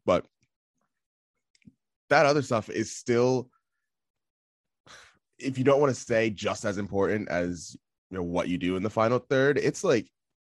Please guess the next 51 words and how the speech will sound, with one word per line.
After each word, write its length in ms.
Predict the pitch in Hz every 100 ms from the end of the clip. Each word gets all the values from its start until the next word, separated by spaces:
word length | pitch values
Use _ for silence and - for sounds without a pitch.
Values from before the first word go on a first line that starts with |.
| _
I 120 | 110
don't 120 | 127
know, 280 | 92 92 113
eighty 240 | - 101 110
percent 460 | 117 110 117 120
as 180 | 127 135
important 520 | 147 135 156 165 185
<laughs> 40 | -
at 140 | -
least, 420 | 180 190 208 - - - - - _
because, 580 | 123 - 127 113 78 - - _ _ _ _ _ _ -
I 40 |
mean, 180 | 123 117
that 180 | 117 113
there's, 320 | 117 117 101
there's 300 | 120 117 110
no 300 | 110 113 120
substitute 720 | 113 - 117 117 117 - 98
for 100 | 92
that 200 | 95 95
other 140 | 98 95
than 180 | 92
just 260 | 90 98 -
playing 320 | - 98 92
long 260 | 85 85 95
balls, 320 | 80 73 71 - _ - - -
like, 200 | 80 -
<laughs> 40 |
up, 160 | 101 - - -
up 200 | - -
to 460 | - 90 85 85 -
a, 280 | 55 - 85
a 60 | 69 57 _
big 200 | 98 90
forward 560 | - 98 95 85 78 82
who, 220 | 92 90
and 140 | 95 90
then 100 | 80
hoping 320 | 95 92 87
that 100 | 80
the 60 |
ball 180 | - 78
sticks 340 | 80 - 90 -
to 100 | 80
them 300 | 76 69 78
and 220 | 73 67 - - - -
brings 180 | 87 87
everyone 260 | 82 80
else 220 | 90 117 82
in. 140 | 78
But, 220 | 80 82